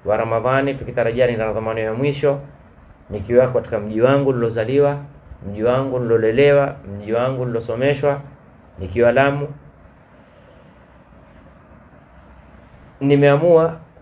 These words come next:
kutoka hadharani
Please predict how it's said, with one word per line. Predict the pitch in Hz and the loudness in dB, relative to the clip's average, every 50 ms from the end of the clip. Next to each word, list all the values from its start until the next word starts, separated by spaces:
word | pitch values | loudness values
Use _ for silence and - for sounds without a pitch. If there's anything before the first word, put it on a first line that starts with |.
| - - | -20 -10
kutoka | - 147 139 135 - 160 160 156 156 - 165 156 156 156 - - - - - - _ _ _ _ _ _ _ _ _ _ - - - _ _ - - - - - - - - - - - - - - | -8 -8 -4 2 4 4 4 4 2 0 0 0 0 -2 -4 -10 -18 -20 -20 -20 _ _ _ _ _ _ _ _ _ _ -20 -20 -20 _ _ -20 -20 -20 -20 -20 -20 -20 -20 -20 -20 -20 -20 -20 -12
hadharani | - - 143 139 123 139 135 135 156 170 160 151 117 98 92 | -2 2 2 4 6 6 6 6 6 4 4 2 0 -4 -8